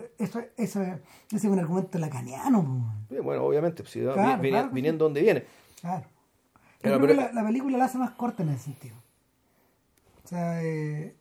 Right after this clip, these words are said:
Speaker 1: el, la, la hace más corta porque necesita llegar a, lle-, necesita llegar a su punto más rápido. Sin embargo, sin embargo, es en los intersticios,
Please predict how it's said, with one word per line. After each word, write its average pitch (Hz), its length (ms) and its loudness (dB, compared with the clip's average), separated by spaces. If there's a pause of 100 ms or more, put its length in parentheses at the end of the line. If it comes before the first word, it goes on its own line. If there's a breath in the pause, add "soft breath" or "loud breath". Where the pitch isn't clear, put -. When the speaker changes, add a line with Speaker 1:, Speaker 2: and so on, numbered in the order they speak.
Speaker 1:
el, 147 640 0 (360 soft breath)
la, 208 220 2
la 226 120 0
hace 220 140 -2
más 233 140 0
corta 240 300 -2
porque 220 240 -2
necesita 190 360 -2
llegar 208 240 0
a, 220 200 0
lle-, 190 200 -4
necesita 196 340 -2
llegar 214 240 0
a 214 60 0
su 208 120 -6
punto 202 280 -2
más 196 180 0
rápido. 202 400 -2 (400 soft breath)
Sin 185 240 0
embargo, 165 580 4 (600)
sin 185 180 -4
embargo, 214 560 -4 (320 soft breath)
es 202 140 6
en 208 100 4
los 190 80 4
intersticios, 175 840 -2